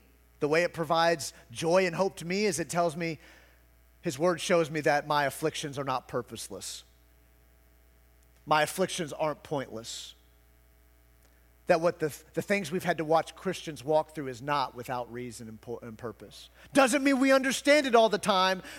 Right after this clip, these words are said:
but it's no less true that God is showing us that in the midst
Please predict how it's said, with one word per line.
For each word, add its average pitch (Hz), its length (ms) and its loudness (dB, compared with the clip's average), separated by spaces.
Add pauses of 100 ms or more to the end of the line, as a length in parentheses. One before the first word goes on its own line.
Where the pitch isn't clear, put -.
but 220 120 4
it's 190 160 -2
no 214 160 6
less 247 320 4
true 233 340 2
that 190 200 4
God 208 240 4
is 247 80 -2
showing 233 400 2
us 190 160 2
that 185 320 0
in 233 220 0
the 262 80 6
midst 254 340 2